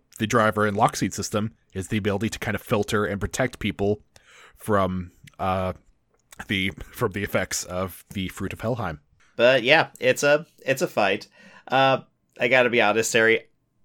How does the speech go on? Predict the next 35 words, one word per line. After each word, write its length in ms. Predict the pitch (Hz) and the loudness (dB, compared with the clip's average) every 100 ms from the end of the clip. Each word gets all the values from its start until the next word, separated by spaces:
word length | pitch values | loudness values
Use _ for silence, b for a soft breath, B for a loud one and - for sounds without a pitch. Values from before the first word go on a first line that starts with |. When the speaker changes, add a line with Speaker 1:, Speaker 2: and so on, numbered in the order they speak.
| _ _ _ | _ _ _
Speaker 2:
I 260 | 117 135 131 | 4 6 4
was 240 | 123 127 | 2 -2
assuming 420 | 127 - 123 110 104 | -2 -2 0 0 2
Zack 280 | 113 107 | 4 4
was 180 | 120 107 | 2 0
going 200 | 120 107 | 0 -2
to 100 | 104 | -2
die 260 | 110 95 90 | 0 0 -2
in 140 | 95 | -8
this 140 | 104 - | -6 -6
fight. 460 | 110 104 127 - - _ _ _ - | 0 2 2 -2 -12 _ _ _ -2
It 140 | 127 | 0
seemed 240 | - 123 | 0 2
like 200 | 120 117 | 4 4
this 180 | 123 117 | 4 0
was 200 | 127 110 | 0 2
the 100 | 113 | 2
episode 400 | 104 - - 107 | 2 2 0 0
that 140 | 110 120 | -2 -2
he 100 | 110 | -4
was 140 | 110 | -2
going 220 | 113 107 | 0 0
to 160 | 110 - | 0 -2
exit 340 | 110 101 104 | -2 -4 -4
this 180 | 113 - | -4 -2
world. 340 | 113 104 113 - _ _ _ _ _ b b - | -2 0 -2 -6 _ _ _ _ _ b b -4
Speaker 1:
Oh, 40 | |
you 120 | 117 113 | -2 0
thought 220 | 120 - | 0 0
he 60 | |
was 120 | 131 107 | -4 -2
gonna 160 | 110 | -2
get, 160 | 107 - | -2 -6
like, 160 | 107 | -10
sh-, 100 | - | -12